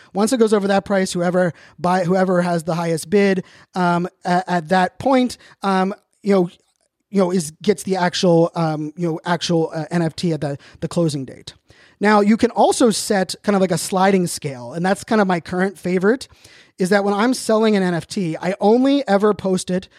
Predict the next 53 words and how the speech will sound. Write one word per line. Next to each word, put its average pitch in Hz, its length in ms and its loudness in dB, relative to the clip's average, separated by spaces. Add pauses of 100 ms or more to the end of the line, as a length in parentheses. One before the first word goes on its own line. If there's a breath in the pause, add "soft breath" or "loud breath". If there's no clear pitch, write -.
(180 soft breath)
for 180 220 -6
three 196 340 -2
days 160 420 -2
for 156 140 -8
sale 123 400 -14 (400 soft breath)
because 190 300 0
I 208 140 4
do 269 100 2
not 220 240 0
know, 180 640 -2
um, 170 340 -2 (800)
I 196 100 0
don't 247 160 4
know 208 320 4
what 190 200 0
the 180 180 0
price 196 400 -4
of 175 160 -2
Ether 190 400 0 (320 loud breath)
is 180 480 2 (180)
going 180 300 0
to - 100 -10
change 175 400 -4
or 160 100 -4
how 175 180 -2
that's 165 200 -4
going 147 220 -8
to 147 80 -6
work. 226 340 0 (320 loud breath)
And 196 100 -2
so 220 140 4
because 277 340 0
of 190 120 2
that, 160 340 -6 (320 soft breath)
I 202 140 2
don't 240 160 2
wanna 220 180 0
put 220 160 0
a 196 60 -2
sale 196 360 0
for 180 320 -4
a 170 80 -8
month 202 380 0
and 196 140 -4
all 208 120 2
of 208 60 0
a 208 60 4
sudden 196 400 -2 (320 soft breath)
eth 226 240 0
goes 196 260 2
way 185 220 0
down 185 400 0
and, 185 200 -4